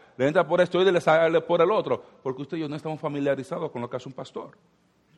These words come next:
Usted pregunta, "¿Qué hace un pastor?". Bueno, uno cuida una oveja, y usted ve una oveja, nadie ve oveja. Y por eso usted y yo no vemos eso en el ambiente diario. En la nación de Israel era normal para la gente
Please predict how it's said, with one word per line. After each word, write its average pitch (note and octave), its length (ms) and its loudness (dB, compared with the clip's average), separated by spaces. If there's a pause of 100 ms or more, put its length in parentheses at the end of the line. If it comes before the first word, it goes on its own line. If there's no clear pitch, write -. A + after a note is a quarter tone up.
(240)
Usted F#3 140 2
pregunta, G3+ 220 2
"¿Qué A#3 80 2
hace A#3 120 4
un G3 60 -4
pastor?". F#3+ 320 4
Bueno, G3 300 2 (220)
uno G3 240 -2
cuida A3 180 0
una A3 140 6
oveja, C#3 440 2
y B2 60 -10
usted C#3+ 220 0
ve D#3 80 6
una D#3+ 160 2
oveja, D3 420 4 (180)
nadie D#3+ 320 -4
ve F#3 100 -2
oveja. F#3+ 500 -4 (500)
Y B2+ 80 -12
por D3 140 2
eso D#3 100 -2
usted E3 140 0
y F3+ 40 2
yo F#3 60 0
no F3+ 140 4
vemos F3+ 340 2
eso F3+ 360 2
en D3+ 140 0
el D3+ 80 2
ambiente D#3 420 2
diario. D#3 440 4 (400)
En E3+ 200 2
la E3+ 120 8
nación F3 380 2
de A#3+ 60 -2
Israel F#3 400 4
era F#3 200 6
normal F3+ 600 4
para D#3 220 6
la D#3 120 4
gente C3 360 0